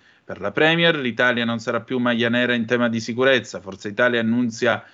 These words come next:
emendamenti per correggere la norma. Il ministro Nordio apre a modifiche da parte del Parlamento. Sul caro energia, la Premier rafferma: "I pochi soldi che ci sono li useremo per le bollette".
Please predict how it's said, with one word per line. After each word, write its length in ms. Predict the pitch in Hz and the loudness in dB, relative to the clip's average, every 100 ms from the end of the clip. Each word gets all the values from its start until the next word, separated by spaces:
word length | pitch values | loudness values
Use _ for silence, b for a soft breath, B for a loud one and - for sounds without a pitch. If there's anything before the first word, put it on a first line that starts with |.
| B B | B B
emendamenti 1000 | - 127 147 147 143 147 175 156 120 120 | -2 2 2 4 4 4 2 0 -4 -12
per 220 | 107 107 | -8 -8
correggere 580 | 101 113 110 120 110 110 | -6 -4 -2 -2 -2 -2
la 140 | 107 117 | 0 0
norma. 400 | 156 196 214 202 | 2 2 0 -4
Il 80 | |
ministro 480 | 131 120 123 - 120 | -4 -4 -6 -6 -4
Nordio 440 | 123 131 120 117 113 | 0 0 0 0 2
apre 280 | 117 117 | 2 0
a 40 | 110 | -2
modifiche 540 | 107 110 135 175 165 | -2 -4 -4 -2 0
da 140 | 139 107 | 0 2
parte 340 | 110 110 123 | 0 0 0
del 120 | 120 | 0
Parlamento. 760 | 117 117 123 117 92 85 - - b b | 0 0 0 -2 -6 -14 -20 -20 b b
Sul 280 | _ - 101 | _ -14 -8
caro 180 | - 139 | 2 4
energia, 500 | 127 127 120 123 175 | 4 2 0 2 4
la 140 | 165 | 4
Premier 320 | 107 120 117 104 | 0 -2 -4 -2
rafferma: 560 | 135 143 117 107 104 | -2 -2 -4 -4 -6
"I 80 | 110 | -10
pochi 260 | 101 98 107 | -10 -10 -6
soldi 360 | 131 123 104 | -4 -4 -6
che 100 | 110 | -10
ci 160 | 117 156 | -8 -8
sono 460 | - 98 98 98 B B - | -6 -6 -6 -10 B B 0
li 120 | 170 | 2
useremo 520 | 185 135 117 107 104 | 4 4 4 2 -2
per 180 | - 107 | -2 0
le 100 | 110 | -2
bollette". 680 | 101 117 131 123 104 - | 0 2 4 2 0 -14